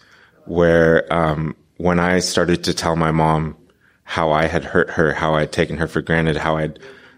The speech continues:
blamed her basically for why I'm in this room. Um, and she started crying, and she,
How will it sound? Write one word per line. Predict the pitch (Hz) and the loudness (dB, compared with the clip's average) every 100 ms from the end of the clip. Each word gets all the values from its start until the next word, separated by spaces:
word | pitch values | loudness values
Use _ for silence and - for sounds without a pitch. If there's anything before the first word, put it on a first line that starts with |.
| _ | _
blamed | - 92 107 98 | -2 2 2 2
her | 92 | 0
basically | 80 85 82 85 82 80 | 2 0 0 -4 -2 -2
for | - 82 | 0 -2
why | 76 80 85 | 0 0 0
I'm | 80 | 0
in | 80 | 0
this | 78 73 - | -2 -2 0
room. | 104 101 78 80 - _ _ - - - _ _ | 2 2 0 -6 -16 _ _ -20 -20 -20 _ _
Um, | 90 87 87 82 78 - _ _ _ _ - | -2 2 2 0 -4 -8 _ _ _ _ -2
and | 92 85 | 0 0
she | 78 - - 120 120 104 - | 0 0 4 4 4 0 -4
started | - 95 85 | -2 0 0
crying, | - - 87 87 85 | -4 -2 0 2 2
and | - 82 | 0 -2
she, | - - 104 101 101 90 - | -2 0 4 4 4 0 -6